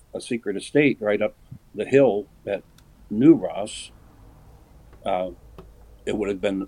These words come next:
the, the natural place to go. Uh, Alexander had given that land around there to his only French ally in Nova Scotia,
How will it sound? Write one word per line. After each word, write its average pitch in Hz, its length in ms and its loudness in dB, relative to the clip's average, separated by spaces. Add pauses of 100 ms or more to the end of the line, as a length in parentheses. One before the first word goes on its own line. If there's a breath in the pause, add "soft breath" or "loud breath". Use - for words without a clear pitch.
(160)
the, 101 240 -8 (400)
the 101 100 -4
natural 117 400 0
place - 300 -6
to 85 100 -16
go. - 340 -8 (160)
Uh, 92 200 0 (280)
Alexander 120 580 6
had 92 140 -8
given 107 420 0 (460)
that 101 220 0
land 123 300 0
around 92 340 -10
there 95 280 -12
to 95 360 -6 (300)
his 101 180 -6
only 107 260 0
French 104 340 -8
ally 101 400 -2
in 92 160 -12
Nova 95 240 -8
Scotia, 113 580 -4